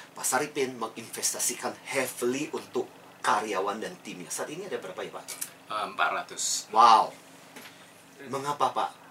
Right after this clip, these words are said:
Speaker 1: Wah, ini benar-benar walk the talk, kan? Biasanya cuma, "Iya, ayo, ayo." Tapi biasanya as a businessman tidak melakukan. Why, Pak?
Speaker 2: Pertanyaannya, sejak dulu puluhan tahun ketika saya bangun bisnis ini, mereka bilang, "Eh, ngapain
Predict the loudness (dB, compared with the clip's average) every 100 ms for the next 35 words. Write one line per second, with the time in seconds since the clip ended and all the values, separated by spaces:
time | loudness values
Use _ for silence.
0 | -6 -4 -4 -2 0 0 4 6 6 2
1 | 2 2 2 2 4 2 2 2 0 -4
2 | -16 -14 -8 -4 -4 -4 -4 -2 0 2
3 | 4 4 4 4 2 0 -2 -6 -6 -6
4 | -6 -8 -6 -6 -6 -6 -6 -8 -6 -6
5 | -4 -6 -8 -10 -10 -10 -14 -14 -14 -16
6 | -16 -16 -10 -8 -10 -14 -14 -12 -12 -14
7 | -6 -2 2 4 4 0 2 0 4 2
8 | 2 -2 -4 -8 -8 -8 -4 -2 -2 -6
9 | -10 -10 -8 -6 -4 -2 -2 -4 -6 -2
10 | -2 -2 -6 -8 -12 -8 -10 -8 -10 -10
11 | -12 -8 -6 -6 -6 -6 -6